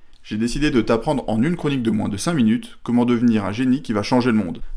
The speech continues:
Un peu trop ambitieux, peut-être, surtout en sachant que ça doit bien faire une ou deux minutes que je parle sans rien t'avoir appris. D'ailleurs, profitons de cette digression pour s'abonner, liker, mettre la cloche, commenter et partager bien évidemment.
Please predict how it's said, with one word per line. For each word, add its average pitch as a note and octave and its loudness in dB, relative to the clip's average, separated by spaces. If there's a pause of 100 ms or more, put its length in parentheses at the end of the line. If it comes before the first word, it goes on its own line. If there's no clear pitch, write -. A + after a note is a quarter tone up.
Un - -2
peu A#2+ -2
trop C#3 0
ambitieux, C3 0
peut-être, - -4
surtout - -6 (200)
en A2 -4
sachant B2 -2
que - -10
ça B2 -4
doit A2+ 2
bien A2+ 0
faire D3 0
une D3+ -2
ou B2+ -2
deux B2 4
minutes C3+ 4
que A2+ 0
je - -4
parle C#3+ 2 (260)
sans - -4
rien C#3 2
t'avoir A#2+ 2
appris. B2+ -4 (300)
D'ailleurs, A#2+ 0
profitons - -6
de F3+ -8
cette B2+ -2
digression B2 0
pour A#2+ -4 (400)
s'abonner, A2 2
liker, B2 0
mettre A#2+ -2
la A2 -2
cloche, C3+ -2
commenter A2+ -4
et G#2+ -4
partager C3+ -2
bien G#2 -2
évidemment. A2+ -6